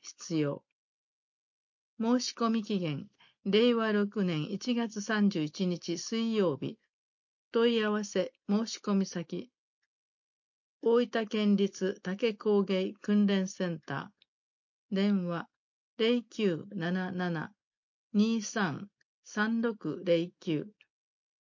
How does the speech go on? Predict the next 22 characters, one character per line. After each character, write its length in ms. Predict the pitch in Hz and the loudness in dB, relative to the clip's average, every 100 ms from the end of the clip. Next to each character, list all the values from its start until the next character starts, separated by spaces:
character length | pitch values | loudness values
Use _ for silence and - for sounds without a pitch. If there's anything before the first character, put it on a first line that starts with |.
| _ _ _ _ | _ _ _ _
四、 500 | - 208 226 185 - - _ _ _ _ | -2 0 2 0 -2 -14 _ _ _ _
ハ 180 | - 208 | -4 0
ロ 220 | 226 233 | 2 2
ー 40 | |
ト 160 | 214 214 | 0 0
レ 180 | 226 220 | 0 2
ー 0 | |
ニ 180 | 190 170 | 2 2
ン 160 | 160 | -4
グ 220 | 156 143 - _ _ | -4 -8 -10 _ _
三 320 | - 220 220 | -4 -2 0
月 260 | 185 160 151 | 0 -2 -6
受 180 | 151 175 | -4 -4
講 260 | - 214 | 0 0
生 300 | 170 160 143 | 0 -2 -2
募 180 | 143 156 | -2 -4
集。 340 | 156 - 151 - _ _ _ _ _ _ 202 | -4 -4 -6 -6 _ _ _ _ _ _ -6
受 160 | 185 | -4
講 320 | 190 220 214 | 0 0 2
料 340 | 202 190 180 - | 4 4 2 -2
無 220 | 208 185 | -4 0
料。 320 | 180 175 160 | 2 2 2